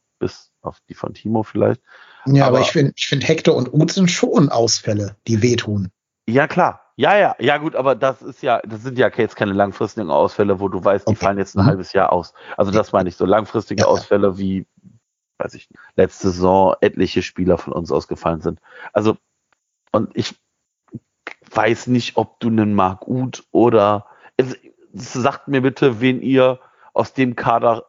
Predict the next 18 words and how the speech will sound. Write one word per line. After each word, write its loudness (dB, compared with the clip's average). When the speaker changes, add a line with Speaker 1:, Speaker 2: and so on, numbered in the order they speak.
Speaker 1:
rausstreichen -2
würdet. -6
Klar 2
kannst -4
du -10
dann 0
nachher -2
sprechen, -8
ob -4
du -8
einen -6
Kingsley -6
Schindler 0
mitnehmen 0
musst, -2
aber 0
dann 0
ist 0